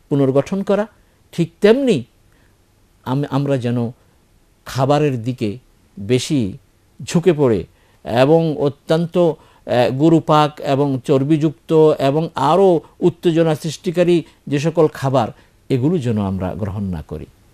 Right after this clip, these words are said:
বরঞ্চ আমার আত্মার পরিশুদ্ধির জন্য যতটুকু পরিমাণ হলে আমি স্বাভাবিক অবস্থায়, আহ, আমি সময় কাটাতে পারি, ততটুকু পরিমাণ আমরা খাবার গ্রহণ করব। তাহলেই দেখা যাবে যে আমার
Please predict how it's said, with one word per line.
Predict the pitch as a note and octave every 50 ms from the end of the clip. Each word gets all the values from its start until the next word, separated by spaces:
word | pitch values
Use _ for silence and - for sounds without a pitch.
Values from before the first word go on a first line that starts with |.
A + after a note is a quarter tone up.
| _ _ _ _ A2+
বরঞ্চ | A2+ A#2 A#2 A#2+ B2 - C3+ A#2+ A2 - - _ _ _ _ _ _ _ _
আমার | - A2+ B2+ C3 C3+ C3 - -
আত্মার | C3 B2+ - _ _ - C#3+ C3 C3
পরিশুদ্ধির | - - C3+ C#3+ E3+ - - F#3 F3 E3 G3+ E3+ B2+
জন্য | A2 B2+ A2 G2+ G2+ F#2+ F#2+ F#2+ A#2+ - - _ _ _ - A#2
যতটুকু | B2 D#3 D3+ - G3+ F3+ G#3+ F#3 - G#3+ F#3+ C#3+ C#3+ -
পরিমাণ | D3+ C3+ C3+ B2+ B2+ C3 B2+ B2+
হলে | A#2+ A#2+ C3+ C#3 C3 A#2 - - _ _ _ _ _
আমি | - A#2 C3 C3 A#2+
স্বাভাবিক | - - B2 C3 C3 D3+ D#3 F#3 F#3+ E3+ - - - -
অবস্থায়, | B2+ B2 C#3+ C3+ - - - D3 A#2+ G#2
আহ, | - - - _ _ - _ _ - A#2 A#2+ -
আমি | - A#2+ B2 A#2+ A#2
সময় | A2+ - C3+ B2 A2+ A2+ G#2+
কাটাতে | - G2+ F#2 A2 G#2+ - A#2+
পারি, | G#2 A2+ G2+ G#2 G2+ - - _ _ _ - -
ততটুকু | E3+ D#3 - G#3+ G3 A3 G3 F#3+ G3+
পরিমাণ | F3 D#3+ C#3 B2 A2+ A2 A2 G#2 G2+ A#2 - _ _ _ -
আমরা | G2+ G#2 G#2 G#2 G2 F2+ E2+ F2 - - -
খাবার | - G#2+ G2+ G2 G#2+ G2
গ্রহণ | F#2 A2 F#2+ G2 G2+ G2+
করব। | - - A#2+ G#2+ E2+ G2 F#2 - - _ _ _ _ _ _ _ _ _
তাহলেই | D#3 D#3 D#3+ G3+ G3 G3+ G3
দেখা | D#3 D3 C#3+ - E3
যাবে | D3 C#3 C#3 B2 B2+ A#2+
যে | A2 A#2+ A#2 - - - _ _
আমার | - A#2 B2+ B2 A#2+ A2+